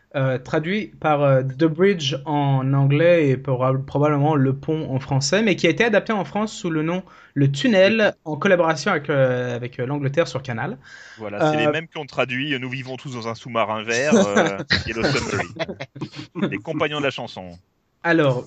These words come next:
Speaker 1: je vais donner un petit pitch de la série. Euh, la série se passe en Suède et au Danemark. Un soir, les lumières du pont de l'Øresund qui connecte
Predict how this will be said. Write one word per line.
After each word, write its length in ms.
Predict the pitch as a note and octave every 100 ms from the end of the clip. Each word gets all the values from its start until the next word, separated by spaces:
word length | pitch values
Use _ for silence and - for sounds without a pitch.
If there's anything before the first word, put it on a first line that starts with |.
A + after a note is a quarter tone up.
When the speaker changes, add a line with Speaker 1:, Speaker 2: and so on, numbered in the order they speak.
| D3+
Speaker 1:
je 80 |
vais 220 | D3 F3+ F3
donner 180 | G3+ A#3+
un 80 |
petit 140 | - F#3+
pitch 180 | A#3 F3+
de 80 |
la 120 | F#3 D#3+
série. 540 | - E3 G3+ B3+ - _ _ _
Euh, 300 | D3+ D3 C#3 C#3+ C#3 C#3+ _ _ _ _ _ _ -
la 340 | D#3 D#3 D#3
série 320 | C#3+ G3+ G#3+
se 120 | A3 F#3
passe 640 | F#3+ G3 G3+ - - - - _ D#3+
en 160 | D3+
Suède 260 | C#3 F#3 F3
et 40 |
au 80 | D#3
Danemark. 600 | D3 C#3 D#3+ F#3 - - - -
Un 120 | D#3
soir, 640 | D#3+ - F3+ F#3 G3+ A3+ G3
les 140 | F3
lumières 320 | F3 F#3 G#3+
du 100 | D#3
pont 160 | C#3+ G3
de 80 | E3+
l'Øresund 680 | F3+ F3+ E3+ - A3 G#3
qui 180 | G#3 D#3+
connecte 580 | - F3+ A3 A3 -